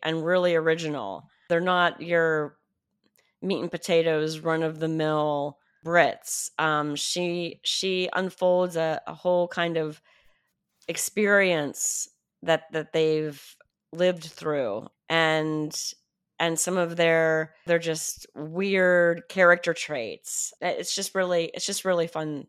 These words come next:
to read her, I think, and I, I, I can't wait. I mean, I seriously, you know, just each one we, we finish, I look forward to reading the next one because I'm not quite sure what we're gonna get, but I know we're gonna get something really good.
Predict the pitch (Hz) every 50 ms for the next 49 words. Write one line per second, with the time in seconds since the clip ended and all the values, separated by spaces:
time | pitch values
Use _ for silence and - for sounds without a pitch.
0 | _ - - - 147 147 135 123 - 147 - 185 226 147 - - 143 135 151 147
1 | 143 - - - 156 - - - 160 - - 202 175 - 151 170 180 175 165 151
2 | 139 - - 156 160 156 156 151 151 151 _ _ - _ _ - 165 165 156 -
3 | - 196 202 185 190 196 185 - - 170 160 156 151 151 143 - _ - 170 170
4 | 160 147 143 143 147 147 147 143 - - - - _ _ _ _ _ _ _ _
5 | _ _ _ _ - 196 214 208 - 220 208 202 185 165 165 - _ _ - 165
6 | 180 185 180 180 - 190 202 185 175 165 147 - - - - 156 160 160 160 160
7 | 156 - - - - 175 170 165 165 165 160 160 - - 160 165 170 160 160 160
8 | 160 156 151 151 151 156 147 151 151 139 - - - 165 170 170 156 151 143 147
9 | 151 - - 165 156 156 156 156 151 - _ _ - - - _ - 165 170 185
10 | 185 170 170 - 202 165 - - 185 180 180 147 139 165 160 160 156 151 151 170
11 | 208 175 135 - - _ - 165 160 165 180 170 170 170 165 165 156 156 156 -
12 | - - 156 156 - 151 151 147 139 139 135 131 143 143 135 - - - _